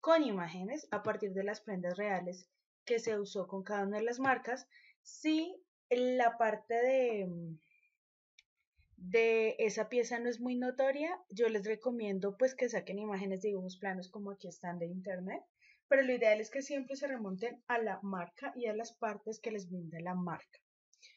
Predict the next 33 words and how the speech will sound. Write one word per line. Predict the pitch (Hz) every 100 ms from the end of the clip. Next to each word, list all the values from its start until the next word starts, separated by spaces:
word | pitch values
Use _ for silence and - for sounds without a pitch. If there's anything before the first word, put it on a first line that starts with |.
| _ _ _ _ _ _ _
Mm, | 269 254 240 220 185 - - - _ _ _ _ 214 - _
esto | 247 247 254
sería | 269 262 220
toda | 233 240 240
la | 254
teoría | 254 247 220 208 196
del | 214 226
cuadro | 226 202 202
metamórfico, | 214 240 214 185 233 294 294 359 359 453 - _ - - _ _ _
el | 226 220
desglose | 202 208 - 226 208 208 247 247 240
de | 208 220 214
las | 202 214 240 - -
prendas | 240 240 220 214 202 240 311 - _
por | 247 226 -
tipología | 226 214 214 226 226 220 -
y | 180 180
por | 196 185 180 _
partes, | 202 180 - - 302 - _ _ - - _ _
eh, | 233 220 202
que | 233
se | 220
presenta | 196 208 190 175
en | 175
la | 190
colección. | 240 226 - 320 392
Eso | 220 214 202
es |
lo | 190 190
que | 214
deben | 190 180
hacer | 190 185 -
con | 190 196